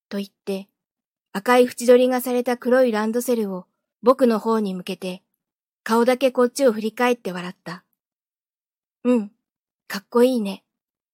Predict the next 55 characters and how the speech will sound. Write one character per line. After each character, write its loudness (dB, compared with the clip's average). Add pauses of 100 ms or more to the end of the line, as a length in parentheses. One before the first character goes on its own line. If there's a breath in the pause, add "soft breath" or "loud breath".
(260)
と -10 (400)
僕 -4
は -2
笑 -4
い -6
返 -8
し -14
た。 -20 (1600)
そ -4
れ 0
か -6
ら -8 (460)
学 -4
校 4
で 6
も 0
放 -2
課 -4
後 -2
も -6 (480)
毎 0
日 -8
の -4
よ 2
う -2
に -4
一 -6
緒 0
に 0
遊 -4
ぶ -4
よ 2
う 0
に -2
な -8
り、 -18 (920)
し -8
ば 4
ら 2
く -18
経 -2
っ -20
た -6
頃 -6
に、 -10 (840)
「最 -4
初 -4
女 0
の -2
子 0
だ -2
と -8
思 -8
っ -16
た」 -16